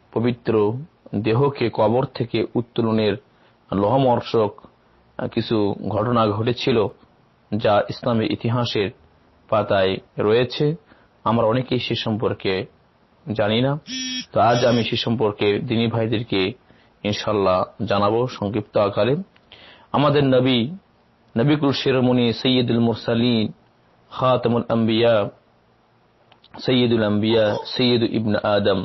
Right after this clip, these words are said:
সকল আদম সন্তানদের সর্দার, সর্বশেষ নবী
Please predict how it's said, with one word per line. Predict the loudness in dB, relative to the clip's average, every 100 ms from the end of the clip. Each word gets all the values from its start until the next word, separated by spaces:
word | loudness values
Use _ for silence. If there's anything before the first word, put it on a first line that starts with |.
| -8 _ _ _ _ _ _ _
সকল | -4 -2 2 2 2 0 -8 -4
আদম | 0 2 0
সন্তানদের | -2 -2 0 2 0
সর্দার, | 0 -2 0 2 2 0 -6 _ _ _ _ _ -14
সর্বশেষ | -4 -2 0 -2 -2 0
নবী | 0 0